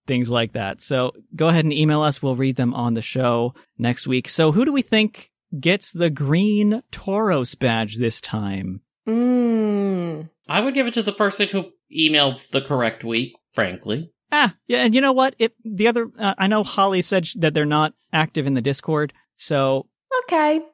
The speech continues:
Speaker 1: if you are, definitely write us another one. This is an encouragement to write us another one. <laughs>
Speaker 3: Yeah.
Speaker 2: Please.
Speaker 3: We'd love to hear more.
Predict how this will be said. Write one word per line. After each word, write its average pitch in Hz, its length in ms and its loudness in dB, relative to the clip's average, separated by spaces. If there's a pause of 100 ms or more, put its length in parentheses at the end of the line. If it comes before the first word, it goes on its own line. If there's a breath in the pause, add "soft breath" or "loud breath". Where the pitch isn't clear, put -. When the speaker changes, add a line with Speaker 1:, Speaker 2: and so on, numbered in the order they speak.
(180)
Speaker 1:
if 214 220 -2
you 233 100 0
are, 233 440 2 (200)
definitely 226 400 2
write 185 180 2
us 190 100 0
another 175 260 2
one. 143 160 0
This 202 180 2
is 247 120 0
an 240 80 2
encouragement 208 560 0
to 139 80 -2
write 175 160 2
us 202 120 2
another 180 260 2
one. 120 220 -2
<laughs> - 40 -8 (300)
Speaker 3:
Yeah. 311 380 0 (280)
Speaker 2:
Please. 285 420 2 (360)
Speaker 3:
We'd 175 200 -4
love 196 160 2
to 208 100 0
hear 196 160 2
more. 175 440 0